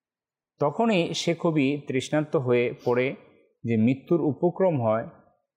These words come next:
হঠাৎ বনি ইসরায়েলের কোনো নবী আলাইহিস সালাম এর দূত তার নিকট আসলো এবং তাকে জিজ্ঞাসা করে যে, "কি হয়েছে?" বলল যে, "খুবই তৃষ্ণার্ত।"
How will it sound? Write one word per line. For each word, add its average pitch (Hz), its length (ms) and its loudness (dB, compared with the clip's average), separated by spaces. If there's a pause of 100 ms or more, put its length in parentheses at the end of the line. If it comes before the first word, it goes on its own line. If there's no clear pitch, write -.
(640)
হঠাৎ 156 360 2
বনি 131 320 0
ইসরায়েলের 175 440 0
কোনো 135 200 2
নবী 120 340 2 (380)
আলাইহিস 131 340 -2
সালাম 147 460 -2 (720)
এর 117 340 0
দূত 147 260 2 (420)
তার 113 200 -2
নিকট 113 360 -2
আসলো 143 300 -4
এবং 123 160 -4
তাকে 120 240 -4
জিজ্ঞাসা 135 500 -2
করে 120 380 -2 (720)
যে, 120 100 -2
"কি 233 240 2
হয়েছে?" 160 460 0 (880)
বলল 135 400 2 (460)
যে, 120 80 -6
"খুবই 165 320 -2
তৃষ্ণার্ত।" 147 720 -2